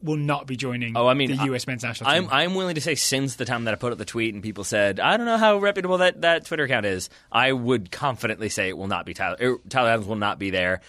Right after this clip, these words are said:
Speaker 2: We'll stay probably in Germany or we'll stay wherever he is and continue to recuperate and rest up for the start of the season.
Speaker 1: The reason we're confident it's Tyler Adams is,
Speaker 2: Mm-hmm.
Speaker 1: one, like, Reggie Cannon's a right back and Tyler Adams was gonna play right back.
Speaker 2: Yeah.
Speaker 1: Two,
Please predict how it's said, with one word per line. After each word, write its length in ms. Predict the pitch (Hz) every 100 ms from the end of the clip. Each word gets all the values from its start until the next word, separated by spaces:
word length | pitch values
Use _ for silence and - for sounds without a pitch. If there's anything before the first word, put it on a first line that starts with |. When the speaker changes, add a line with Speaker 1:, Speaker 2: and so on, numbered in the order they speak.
| - -
Speaker 2:
We'll 200 | 110 104
stay 480 | - 110 107 101
probably 400 | 90 139 156 165
in 120 | 160 165
Germany 440 | 160 175 185 180
or 80 | 120
we'll 80 | 110
stay 160 | 117
wherever 260 | 110 107 101
he 120 | 104
is 120 | 104
and 80 | 98
continue 380 | 104 92 104 95
to 180 | 104 95
recuperate 680 | 92 98 - 104 104 98 92
and 100 | 95
rest 220 | 98 -
up 120 | 90
for 60 | 92
the 60 |
start 220 | 87 95 82
of 60 |
the 60 | 87
season. 280 | - - 180
Speaker 1:
The 80 |
reason 200 | 175 214 233
we're 60 |
confident 280 | 220 214 196
it's 80 | 175
Tyler 220 | 165 156
Adams 320 | 135 123 120 117
is, 120 | 123
Speaker 2:
Mm-hmm. 60 | 196
Speaker 1:
one, 100 | 185
like, 160 | 160
Reggie 220 | 151 151
Cannon's 240 | 147 143 135
a 40 |
right 220 | 131 135
back 320 | 131 120 - -
and 160 | 143 117
Tyler 220 | 131 127
Adams 260 | 120 123
was 120 | 117 113
gonna 200 | 131 113
play 160 | 117
right 220 | 113 117
back. 180 | - 107
Speaker 2:
Yeah. 160 | 104 82 - - _ _
Speaker 1:
Two, 580 | - - 233 226 175 175